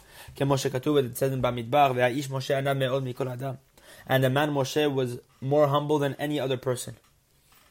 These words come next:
Was extremely humble, more than any other person. U'mechemad zeh ma-, masar nafsho v'yecholto be'adam. And because of this humility, he sacrificed his soul and his life force on their behalf,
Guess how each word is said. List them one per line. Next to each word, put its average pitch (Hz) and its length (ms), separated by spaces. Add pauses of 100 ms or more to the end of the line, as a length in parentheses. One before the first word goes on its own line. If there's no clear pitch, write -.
(260)
Was 120 140
extremely 143 380
humble, 139 260
more 139 160
than 127 160
any 123 220
other 113 140
person. 135 420 (420)
U'mechemad 139 480
zeh 147 120
ma-, 139 160 (200)
masar 139 260
nafsho 139 180
v'yecholto 135 300
be'adam. 131 400 (340)
And 135 200
because 139 320
of 147 120
this 151 180
humility, 143 640
he 127 380
sacrificed 165 720
his 123 120
soul 175 420 (460)
and 135 160
his 123 220
life 160 280
force 120 380
on 120 160
their 131 140
behalf, 120 460